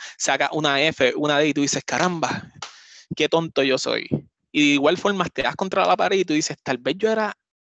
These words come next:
tan inteligente como yo pensaba". So, son preguntas que en ocasiones nos hacemos, pero es bien importante tomar en consideración qué dicen estas grandes compañías a través que se dedican a hacer investigaciones, cuáles son esas destrezas,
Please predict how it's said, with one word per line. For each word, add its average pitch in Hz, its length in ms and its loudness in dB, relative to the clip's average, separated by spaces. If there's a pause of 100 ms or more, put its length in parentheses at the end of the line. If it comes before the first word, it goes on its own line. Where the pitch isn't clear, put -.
(360)
tan 135 220 -4
inteligente 202 600 -4
como 175 180 -4
yo 180 140 2
pensaba". 175 480 0
So, - 80 -4 (100)
son 185 160 2
preguntas 214 480 -2
que - 80 -10
en 147 80 -6
ocasiones 139 400 0
nos 175 160 -6
hacemos, 185 400 2 (380)
pero 170 140 2
es 190 60 -2
bien 214 200 2
importante 208 560 -2
tomar 139 240 2
en 165 80 -6
consideración 180 580 2
qué 147 140 2
dicen 180 340 0
estas 156 240 -4
grandes 170 300 -2
compañías 175 640 -2
a 139 100 0
través 139 240 0
que 156 100 -2
se 131 120 0
dedican 151 320 -2
a - 20 -4
hacer 143 160 -6
investigaciones, 170 800 -4
cuáles 190 280 2
son 196 120 -2
esas 180 220 -2
destrezas, 151 460 -2